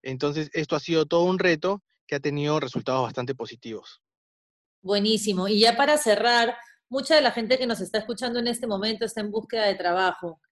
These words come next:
Speaker 2: ¿Cuáles serían esas recomendaciones, esos consejos que ustedes le darían a estas personas que están en este momento en la búsqueda de un trabajo?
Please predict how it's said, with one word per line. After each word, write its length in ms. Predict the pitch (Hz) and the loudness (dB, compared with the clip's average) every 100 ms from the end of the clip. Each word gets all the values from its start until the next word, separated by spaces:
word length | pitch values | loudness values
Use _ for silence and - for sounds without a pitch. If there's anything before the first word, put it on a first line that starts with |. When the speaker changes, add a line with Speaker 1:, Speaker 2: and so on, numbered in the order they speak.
| _ _ _ | _ _ _
Speaker 2:
¿Cuáles 220 | 254 285 | -2 0
serían 260 | 269 226 233 | 0 -2 -2
esas 180 | 247 262 | -2 -2
recomendaciones, 760 | 262 247 202 185 185 240 233 | -2 -2 -2 -2 -4 -4 -6
esos 220 | 247 262 | -6 -6
consejos 520 | - 196 196 226 247 254 | -4 -6 -4 -4 -4 -6
que 80 | |
ustedes 260 | 196 226 233 | -6 -2 -2
le 80 | 240 | 0
darían 320 | 196 208 226 | 0 0 0
a 80 | 208 | -2
estas 220 | 208 - | -2 -4
personas 360 | 202 180 220 226 | -6 -6 -6 -6
que 60 | |
están 220 | 202 214 208 | -6 -6 -6
en 80 | |
este 160 | 208 214 | -6 -6
momento 300 | 202 196 208 | -4 -4 -4
en 40 | 202 | -4
la 60 | |
búsqueda 280 | 190 190 208 | -6 -4 -4
de 40 | 196 | -2
un 40 | |
trabajo? 400 | 202 185 - 156 | 0 -2 -4 -12